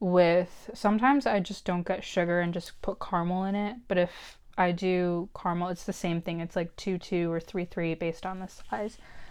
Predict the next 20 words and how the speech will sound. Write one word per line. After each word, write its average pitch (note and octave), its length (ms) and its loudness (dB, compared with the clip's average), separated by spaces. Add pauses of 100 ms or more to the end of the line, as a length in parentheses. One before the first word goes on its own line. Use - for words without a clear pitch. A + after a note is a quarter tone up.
(280)
I G#3+ 80 4
hope A#3+ 140 4
that D4+ 140 2
makes F3 260 0
sense. E3+ 400 -6
I G#3+ 60 -2
don't G#3+ 120 2
know. E3 320 0
If - 120 -4
you A#3+ 80 4
wanna B3+ 160 4
try G3+ 320 4
it, E3 320 4 (120)
go G#3+ 160 0
for E3 300 -2
it. E3 140 -2 (880)
And G#3+ 100 6
then A3 100 8
at G#3 100 6
Starbucks, G3 920 2